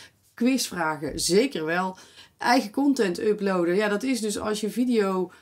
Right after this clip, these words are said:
eh, playlists, dus niet één video, maar meerdere video's uploadt, dan kan hij daar op basis daarvan, eh, modules en lessen maken. Weet ik niet helemaal of ik dat onder A I genereren vind.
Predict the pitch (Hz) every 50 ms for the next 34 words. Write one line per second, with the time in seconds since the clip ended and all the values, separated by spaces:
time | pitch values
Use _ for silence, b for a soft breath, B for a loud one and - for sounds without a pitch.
0 | b b b b _ _ - - 202 190 180 175 - - 240 233 240 240 220 208
1 | 208 202 180 - - - - - - - 180 170 185 185 220 226 220 220 - -
2 | 226 220 202 185 175 202 185 175 180 175 170 185 180 190 220 233 220 190 185 170
3 | 180 190 170 170 170 170 160 160 156 - - - 254 233 - 185 170 165 160 165
4 | - 202 202 202 214 190 180 175 170 185 180 190 196 185 - 180 180 175 180 175
5 | 175 175 180 175 165 175 170 165 165 170 - 160 165 160 160 160 160 165 190 202
6 | 175 165 156 185 175 160 160 185 247 269 - - 262 240 214 202 208 208 - 220
7 | 208 B B B B 196 190 240 262 247 - - 240 240 214 208 226 220 214 214
8 | 208 208 208 208 214 196 202 202 202 190 - 220 220 202 190 185 202 196 196 -
9 | 247 262 233 233 226 214 214 214 208 214 208 196 196 175 180 190 185 190 185